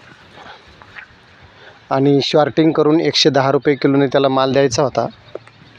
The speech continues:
अशा पद्धतीचा व्यवहार झाला होता. तर त्याच्यामध्ये खराब, कुजवा, अ, सनभरचा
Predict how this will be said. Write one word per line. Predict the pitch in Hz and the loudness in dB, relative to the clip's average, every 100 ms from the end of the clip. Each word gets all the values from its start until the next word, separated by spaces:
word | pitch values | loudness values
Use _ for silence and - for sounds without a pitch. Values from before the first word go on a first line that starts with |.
| - - - - - | -20 -20 -20 -20 -8
अशा | 123 - 127 | -4 -2 -2
पद्धतीचा | 135 135 - 147 | 0 -2 0 0
व्यवहार | 139 143 | 2 2
झाला | 139 143 131 | 0 -2 -2
होता. | 123 - - - - - - | -4 -6 -18 -16 -16 -12 -2
तर | 147 | -2
त्याच्यामध्ये | 135 156 170 165 156 151 156 160 160 147 - _ - - _ - | 2 0 2 2 2 2 2 2 0 -2 -10 _ -20 -20 _ -4
खराब, | 151 156 147 - - - | 0 0 0 -8 -20 -4
कुजवा, | 151 143 139 139 139 - - - - - - - - - - - - | 0 2 2 2 0 -8 -20 -20 -20 -20 -20 -20 -20 -20 -20 -20 -6
अ, | 127 123 | 0 0
सनभरचा | 123 - 143 139 131 127 135 | 0 0 2 2 0 0 -2